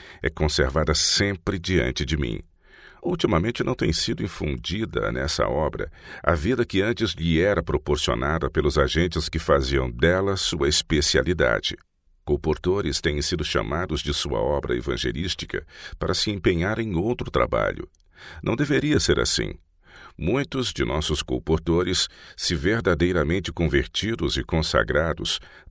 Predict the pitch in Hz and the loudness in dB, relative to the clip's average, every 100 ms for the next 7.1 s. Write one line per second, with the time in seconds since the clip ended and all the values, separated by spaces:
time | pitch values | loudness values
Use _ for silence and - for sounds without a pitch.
0 | _ - - 117 73 - 65 71 62 65 | _ -4 -2 0 0 2 2 2 2 0
1 | 87 92 76 67 65 60 82 80 67 - | 0 0 0 0 -2 0 0 0 -2 0
2 | 87 80 71 62 - 101 - 78 90 92 | 2 2 0 -2 2 2 4 2 2 0
3 | 90 - - _ - 80 92 92 85 67 | -6 -8 -20 _ -2 0 0 0 -2 0
4 | 64 71 67 60 55 76 67 67 57 73 | 0 0 0 0 2 4 4 4 4 4
5 | 82 78 73 60 67 - - - 82 82 | 4 2 0 2 0 0 -4 0 2 2
6 | 82 78 76 69 - - 82 64 53 - | 2 2 2 2 0 -2 2 2 2 0
7 | - | -10